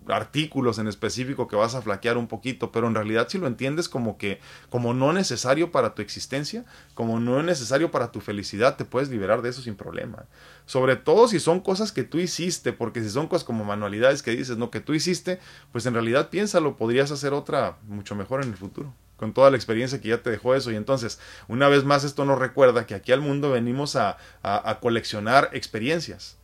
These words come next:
No recuerdos siquiera, porque incluso los recuerdos se quedan en el disco duro que aquí se pudre en la tierra. Pero sí venimos a coleccionar experiencias, experiencias que nos ayuden a saber cómo manejar,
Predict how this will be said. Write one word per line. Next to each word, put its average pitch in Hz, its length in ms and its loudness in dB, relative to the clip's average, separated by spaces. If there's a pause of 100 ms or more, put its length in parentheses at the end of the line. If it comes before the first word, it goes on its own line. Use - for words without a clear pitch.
(240)
No 110 220 4
recuerdos 175 600 6
siquiera, 127 440 2
porque 107 240 -6
incluso 135 360 -2
los 139 140 4
recuerdos 135 400 0
se 110 100 -10
quedan 143 200 -2
en 123 80 0
el 110 120 -2
disco 135 280 -2
duro 139 200 0
que - 60 -10
aquí 101 160 -10
se 123 140 -6
pudre 127 260 -4
en 101 60 -4
la 82 100 -10
tierra. - 320 -4 (560)
Pero 120 220 0
sí 127 120 -4
venimos 160 400 2
a 139 120 -4
coleccionar 113 520 0
experiencias, 123 640 -4
experiencias 110 540 -4
que 147 100 -6
nos 120 200 -2
ayuden 123 320 -2
a 131 40 0
saber 120 360 0
cómo 127 240 0
manejar, 117 600 0